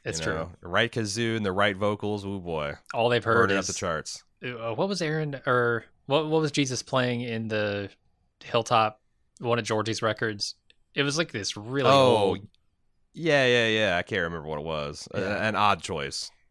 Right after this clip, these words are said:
Speaker 1: They've not heard anything since that, apparently.
Speaker 2: Mm-hmm.
Speaker 1: Their plans are nearly ruined when their kazooist is grabbed by a pair of walkers and Boston Rob has to save him.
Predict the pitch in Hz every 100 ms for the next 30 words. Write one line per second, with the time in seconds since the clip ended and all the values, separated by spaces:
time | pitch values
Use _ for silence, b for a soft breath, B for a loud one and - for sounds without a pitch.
0 | - 113 110 127 123 117 110 104 107 95
1 | 95 - _ _ _ _ - 98 90 -
2 | 92 92 - _ _ _ _ _ _ 101
3 | 92 87 87 80 85 _ _ - b b
4 | _ _ 120 - 170 156 139 143 131 120
5 | 117 113 113 107 107 101 95 123 143 139
6 | - 104 120 110 104 113 101 120 104 98
7 | 101 - 104 - 101 101 - 104 101 101
8 | - - 135 123 120